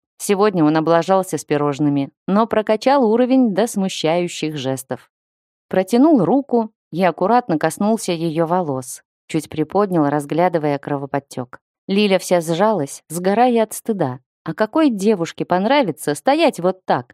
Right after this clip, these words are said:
под пристальным взглядом мужчины, в которого отчаянно влюблена? Да, ради него, возможно,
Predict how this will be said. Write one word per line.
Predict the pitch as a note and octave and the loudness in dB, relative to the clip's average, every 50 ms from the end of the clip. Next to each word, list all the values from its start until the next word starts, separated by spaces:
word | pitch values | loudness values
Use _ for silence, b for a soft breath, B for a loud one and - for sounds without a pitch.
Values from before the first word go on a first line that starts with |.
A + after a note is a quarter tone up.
| _ - | _ -2
под | - B2+ - - | 0 0 0 0
пристальным | - D4+ D4+ B3 - - E3+ D#3+ E3+ F#3+ G#3 | -2 0 0 0 2 0 0 2 2 2 0
взглядом | G#3+ G3+ A3+ G#3 F#3 D#3 D3+ D#3+ | 0 0 2 2 2 2 2 2
мужчины, | F3+ A3+ B3 - - - G3 D#3 C#3+ C3 B2 - _ _ | 2 2 0 0 -2 0 2 2 2 0 -2 -8 _ _
в | - - | -18 -10
которого | - E3+ D#3+ - A#3 B3 A3+ G3+ F#3 F3+ E3+ | -4 -4 -2 0 2 2 2 2 2 2 0
отчаянно | E3 E3 - - - - - B3+ C#4 C#4+ C4+ B3+ A#3+ A3+ A3 G#3 | 0 -2 -4 -8 -8 -2 0 2 4 4 4 4 4 2 0 0
влюблена? | F#3 F#3+ F3+ E3+ D#3+ D#3+ E3+ D#3+ D#3 C#3+ C3 B2+ - _ _ _ - | -2 -4 -6 -6 -4 -2 -2 0 0 0 -2 -6 -10 _ _ _ -8
Да, | - D#3+ F#3 A#3 B3+ A3+ | -4 0 2 2 2 2
ради | F3 F#3 G#3 G#3+ F3 F3+ | 2 2 0 0 0 0
него, | F3 F3 E3+ E3+ E3 A3 C4 A#3+ | 0 0 0 0 2 2 2 2
возможно, | D#3+ C3+ C3+ C3+ D3+ D#3+ F#3+ B3 C4+ A3+ E3 D3+ D#3 C#3 B2+ | 2 -2 -4 -2 0 2 4 4 4 2 2 -2 -2 -4 -4